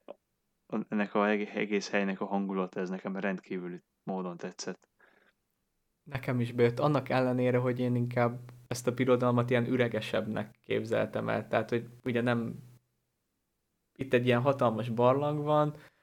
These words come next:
Speaker 2: amit ezek a fatákolmányok összekötnek, meg ki, ki tudja hányféle elágazás, stb. stb. Tehát más volt az, amit én, én fejben elképzeltem, de,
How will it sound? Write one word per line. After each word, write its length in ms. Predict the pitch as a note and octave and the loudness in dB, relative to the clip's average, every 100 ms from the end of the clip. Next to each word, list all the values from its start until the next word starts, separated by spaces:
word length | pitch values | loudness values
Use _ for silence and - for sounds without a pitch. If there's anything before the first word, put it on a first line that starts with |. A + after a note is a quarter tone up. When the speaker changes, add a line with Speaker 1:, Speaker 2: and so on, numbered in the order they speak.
| _ - | _ -8
Speaker 2:
amit 220 | A2+ G#2+ | -6 -2
ezek 260 | A#2 A2 A2+ | -2 -4 -4
a 80 | A2 | -4
fatákolmányok 1120 | - A#2 A#2+ A2 A2+ A#2+ A#2 A#2 A2 A2 G#2+ | 0 0 2 0 0 -2 -4 -2 -2 -4 -2
összekötnek, 680 | B2 - C3+ C3 B2 A#2+ A2+ | -4 -2 -2 -2 -2 -4 -4
meg 140 | A2 | -6
ki, 200 | A#2+ B2 | -6 -8
ki 140 | - | -6
tudja 280 | B2 A#2+ A#2 | -4 -2 -2
hányféle 680 | A#2+ A2 G#2+ G#2+ - G#2+ G2+ | 0 0 2 0 -2 0 0
elágazás, 640 | A2+ A#2+ A#2+ A#2+ A#2+ A#2 | 0 2 2 0 0 0
stb. 340 | - - - - | -2 -6 -6 -8
stb. 680 | - A#2 C3 B2+ B2+ B2+ - - - - _ _ _ _ _ _ - | -6 -2 0 0 0 0 -4 -20 -20 -20 _ _ _ _ _ _ -2
Tehát 180 | A#2+ | 0
más 340 | C3 C3 A#2 - | 2 2 2 -2
volt 280 | A#2 A#2 A#2+ | -2 0 0
az, 120 | A#2+ | 0
amit 280 | A2 A2+ A2 | 0 -2 -4
én, 240 | A2 G#2 | -4 -6
én 140 | B2+ | -10
fejben 680 | A#2+ B2 A2+ A2 A2 G#2+ - _ _ _ | -6 -2 -2 2 0 0 -4 _ _ _
elképzeltem, 800 | A#2+ A#2+ C3+ B2+ C3+ B2+ B2 B2+ | -4 -2 0 0 0 -2 -2 -2
de, 380 | B2 B2 A#2+ B2 | 2 2 2 -4